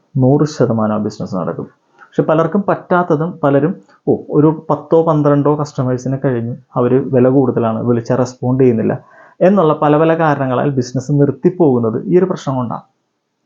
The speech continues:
നിങ്ങൾ ഇതിനെ ഒന്ന് പഠിക്കാനായിട്ടൊന്ന് ശ്രമിച്ചു നോക്കിക്കേ, ബിസിനസ്സിൽ വ്യത്യാസം ഉണ്ടാവും. ഞാനിത് പറയുന്നതെന്ന് വെച്ച് കഴിഞ്ഞാൽ ഞങ്ങൾ ഈ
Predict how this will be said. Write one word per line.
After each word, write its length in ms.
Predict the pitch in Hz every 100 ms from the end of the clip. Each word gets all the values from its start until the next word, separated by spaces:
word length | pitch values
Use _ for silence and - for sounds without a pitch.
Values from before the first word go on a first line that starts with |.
| _ _ -
നിങ്ങൾ 160 | 120 160
ഇതിനെ 180 | 147 156 170
ഒന്ന് 120 | 170 170
പഠിക്കാനായിട്ടൊന്ന് 640 | 139 - 139 143 147 147
ശ്രമിച്ചു 320 | 151 135 123 139
നോക്കിക്കേ, 340 | 131 123 107 120 - _ _ _ _ -
ബിസിനസ്സിൽ 380 | 147 160 156 277 190 160
വ്യത്യാസം 400 | 156 170 160 185
ഉണ്ടാവും. 300 | 160 143 98 - - _ _ 120
ഞാനിത് 200 | 127 147 175
പറയുന്നതെന്ന് 420 | 160 160 156 170
വെച്ച് 140 | 165 156
കഴിഞ്ഞാൽ 220 | 139 151 - _ _ - _ - 127
ഞങ്ങൾ 200 | 127
ഈ 20 | 139